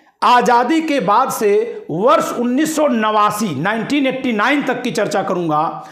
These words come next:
जो एक लगातार कांग्रेस का शासनकाल चला है, बीच के ढाई वर्ष को छोड़कर उन्नीस सौ सतहत्तर से उन्नीस सौ अस्सी। इस पूरे कालखंड के दौरान भारत की सरकार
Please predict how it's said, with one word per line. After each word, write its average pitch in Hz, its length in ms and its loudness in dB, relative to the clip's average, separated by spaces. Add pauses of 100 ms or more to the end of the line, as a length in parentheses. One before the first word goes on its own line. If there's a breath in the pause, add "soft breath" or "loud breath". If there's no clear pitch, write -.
(220 loud breath)
जो 269 180 2
एक 311 360 0
लगातार 240 540 2
कांग्रेस 220 520 0
का 226 140 -2
शासनकाल 196 540 -2
चला 180 260 0
है, 247 400 0 (200 loud breath)
बीच 311 340 0
के 262 140 0
ढाई 233 320 -2
वर्ष 220 220 -2
को 214 160 -2
छोड़कर 202 680 -4 (200 loud breath)
उन्नीस 277 320 0
सौ 240 80 0
सतहत्तर 220 460 -2
से 226 160 -2
उन्नीस 190 280 -2
सौ 262 80 -2
अस्सी। - 380 -8 (1600 soft breath)
इस 349 140 2
पूरे 320 500 2
कालखंड 269 680 0
के 233 100 2
दौरान 180 380 0 (840)
भारत 285 480 2
की 311 100 0
सरकार 208 720 0